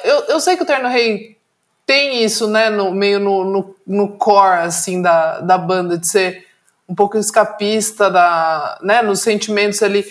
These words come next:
mas essa música em especial, ela traz muito, um, um cenário muito bem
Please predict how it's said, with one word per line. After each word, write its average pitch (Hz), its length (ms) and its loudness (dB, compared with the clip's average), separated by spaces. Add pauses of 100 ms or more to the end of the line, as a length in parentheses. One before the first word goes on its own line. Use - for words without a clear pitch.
(280)
mas 233 480 0
essa 311 360 0
música 262 320 -4
em 226 40 2
especial, 226 480 0
ela 233 200 4
traz 240 380 0
muito, 240 460 -2
um, 220 960 -4
um 240 40 0
cenário 247 640 0
muito 285 200 -4
bem 294 280 -4